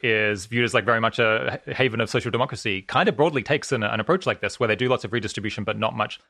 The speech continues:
labor market interference. But what would, like, an, a smart, informed person who is in favor of the labor market intervention directly, what, like, defenses could they offer of their view?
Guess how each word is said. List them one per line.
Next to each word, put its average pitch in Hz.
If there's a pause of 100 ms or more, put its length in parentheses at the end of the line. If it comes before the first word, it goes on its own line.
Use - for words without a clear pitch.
(120)
labor 123
market 110
interference. 107 (240)
But 220 (160)
what 233
would, 208
like, 151
an, 139
a 135
smart, 143
informed 123
person 113 (120)
who 120
is 127
in 120
favor 131 (100)
of 101
the 110
labor 113
market 107
intervention 98
directly, 104
what, 175
like, 160 (100)
defenses 131
could 117
they 104
offer 101
of 92
their 98
view? 101